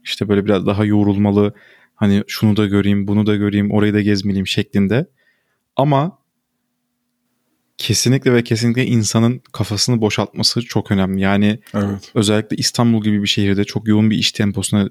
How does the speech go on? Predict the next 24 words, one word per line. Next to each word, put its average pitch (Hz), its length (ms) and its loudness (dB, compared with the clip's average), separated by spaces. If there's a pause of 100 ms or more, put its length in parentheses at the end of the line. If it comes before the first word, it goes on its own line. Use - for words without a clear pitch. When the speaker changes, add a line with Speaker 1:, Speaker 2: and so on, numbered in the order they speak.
(140)
Speaker 1:
çalışan 104 360 0
insanlar 104 440 2
olarak 107 400 0 (560)
o 117 320 0 (1000)
hafta 117 340 -2
içi 123 140 -4
akşam 117 440 0
bile, 95 240 2 (500)
hafta - 400 -4
sonu 117 180 0
iki 110 220 -4
günde 110 320 2
bile 104 300 0 (360)
o 110 140 -2
kafayı 117 380 0
boşaltma 110 440 0
eylemi 107 380 2 (480)
çok - 260 -4
çok - 220 -2
değerli. 104 540 0
O 110 180 4
yüzden 113 300 2
bence, 107 400 2 (640)
e, - 140 -4